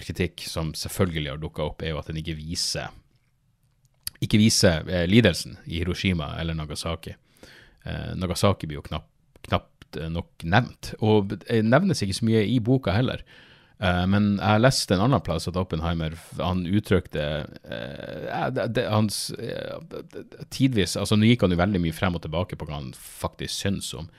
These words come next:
om, eh, om bombinga i Hiroshima, men at han stilte seg ganske uforstående til Nagasaki. Eh, så jeg synes kanskje det, ja, det er en av de tingene som, som egentlig burde komme mer frem i boka, at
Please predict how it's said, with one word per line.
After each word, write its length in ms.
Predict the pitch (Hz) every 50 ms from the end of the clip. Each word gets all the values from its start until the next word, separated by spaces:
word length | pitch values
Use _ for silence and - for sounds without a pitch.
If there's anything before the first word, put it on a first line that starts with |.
| _ - - - - - - - _ _ _ _ _
om, 280 | - - 82 80 80 78
eh, 200 | 73 73 73 69
om 120 | 76 82 80
bombinga 420 | 85 82 85 82 82 78 73 71
i 40 | 78
Hiroshima, 580 | 82 90 95 - - 98 104 95 65 50 - - - - - - - _
men 300 | - 101 92 87 87 85 82
at 200 | 78 82 - -
han 260 | 90 85 82 85 82 85 -
stilte 300 | - - - 95 - -
seg 120 | - 80
ganske 280 | 80 87 82 - - 78
uforstående 600 | 82 - - - - 101 98 95 69 52 - - -
til 320 | - - 78 73 71 69 -
Nagasaki. 720 | - - 90 85 78 78 - - 90 87 85 - - - -
Eh, 580 | - - _ _ - 90 85 82 82 82 85 85
så 120 | 87 - 101
jeg 80 | - -
synes 200 | 123 101 - -
kanskje 240 | - 104 98 101 92
det, 140 | 120 120 113 95 85 80 - - - -
ja, 120 | 131 143 123
det 140 | 117 147
er 100 | 156 135
en 120 | 107 101 95
av 40 | 87
de 60 | -
tingene 340 | - 87 87 85 73 73 -
som, 200 | 85 76 76 76
som 220 | - 82 78 73 67 -
egentlig 280 | 69 90 78 - 76
burde 180 | 80 80 85 - _ _ -
komme 200 | - 98 90 82
mer 180 | 82 87 87 85 -
frem 180 | - 80 80
i 60 | 78 78
boka, 400 | 101 117 - - - - - -
at 140 | - -